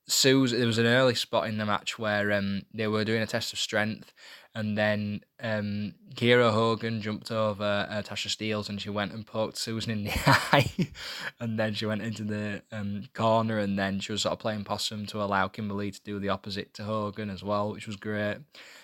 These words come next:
Um, we had a power bomb off the ropes into a Hurricane Rana, which looked beautiful. Um, we had some nasty looking boots. We got a brilliant looking superplex as well from, uh, Susan onto Tasha Steelz, which looked great.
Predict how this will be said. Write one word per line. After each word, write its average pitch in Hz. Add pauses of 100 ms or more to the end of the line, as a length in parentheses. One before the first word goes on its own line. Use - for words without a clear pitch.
(180)
Um, 101 (280)
we 113
had 117 (140)
a 113
power 151
bomb 131
off 123
the 113
ropes 113
into 110
a 104 (100)
Hurricane 120
Rana, 117
which 107
looked 104
beautiful. 117 (560)
Um, 104 (260)
we 113
had 107
some 110
nasty 131
looking 104
boots. 107 (320)
We 117
got 113
a -
brilliant 135
looking 104
superplex -
as 101
well 101
from, 98
uh, 92
Susan 104
onto 98
Tasha -
Steelz, 98
which -
looked 65
great. 98